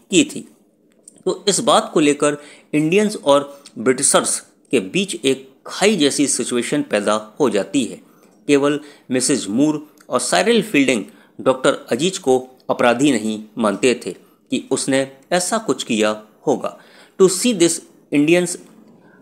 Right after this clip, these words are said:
are happy। इनको देखकर जो इंडियंस होते हैं वो हैप्पी हो जाते हैं कि एक ब्रिटिश मैन साइरल फील्डिंग ने एक इंडियन पर ट्रस्ट तो किया,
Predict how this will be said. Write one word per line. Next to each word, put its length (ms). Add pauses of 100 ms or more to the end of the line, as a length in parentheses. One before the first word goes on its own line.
(480)
are 200 (160)
happy। 320 (560)
इनको 280
देखकर 460 (240)
जो 200
इंडियंस 420
होते 240
हैं 260 (220)
वो 120
हैप्पी 380
हो 160
जाते 340
हैं 200 (300)
कि 180
एक 240 (200)
ब्रिटिश 500
मैन 280 (260)
साइरल 360
फील्डिंग 440
ने 200 (380)
एक 360
इंडियन 340
पर 480
ट्रस्ट 300
तो 160
किया, 260